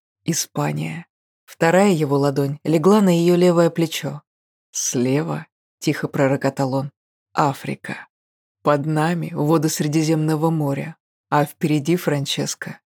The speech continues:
впереди океан. Он не такой ручной и спокойный, как море. В нем больше страсти, больше силы".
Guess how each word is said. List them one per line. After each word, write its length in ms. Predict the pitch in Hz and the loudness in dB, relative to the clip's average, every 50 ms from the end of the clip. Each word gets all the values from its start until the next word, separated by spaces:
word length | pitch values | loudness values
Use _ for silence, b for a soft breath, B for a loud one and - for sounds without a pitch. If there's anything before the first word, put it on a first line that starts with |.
| _ _ | _ _
впереди 480 | - - - - 160 160 151 135 156 151 | -20 -4 0 0 2 2 2 2 2 2
океан. 600 | 143 139 - - 160 147 143 139 139 143 147 - _ _ _ _ _ _ _ | 2 0 -2 -2 -2 0 0 -2 -4 -6 -8 -12 _ _ _ _ _ _ _
Он 220 | - - 180 185 | 2 2 4 4
не 120 | 190 185 180 | 4 4 4
такой 360 | 202 208 202 - - 156 143 | 4 2 2 2 2 2 2
ручной 400 | 143 139 - - - 156 151 151 | 2 0 -2 -2 -2 0 0 0
и 20 | |
спокойный, 560 | 147 - - 160 151 - - 175 175 170 165 | -2 -2 -2 -2 -2 0 0 0 2 2 0
как 280 | 156 - 165 156 - - | 0 -2 -2 -2 -2 -2
море. 420 | 160 147 143 143 135 143 156 156 - _ - | -2 -2 -2 -4 -6 -8 -10 -14 -16 _ -2
В 160 | - 143 147 | -2 0 0
нем 280 | 160 165 165 170 180 175 | 2 2 2 2 2 4
больше 360 | 160 170 165 160 - - 170 | 4 2 2 2 0 -2 -2
страсти, 800 | 165 - - - 170 147 135 135 - - - - - 156 160 - _ _ _ _ | -2 -4 -4 -2 0 0 0 0 -2 -6 -8 -8 -10 -12 -14 -16 _ _ _ _
больше 440 | - 147 151 151 139 139 - - 151 | -2 0 2 2 2 0 -2 -2 -2
силы". 560 | - - - - 147 135 127 131 131 156 151 | -2 -2 -2 -2 -2 -4 -4 -4 -8 -10 -12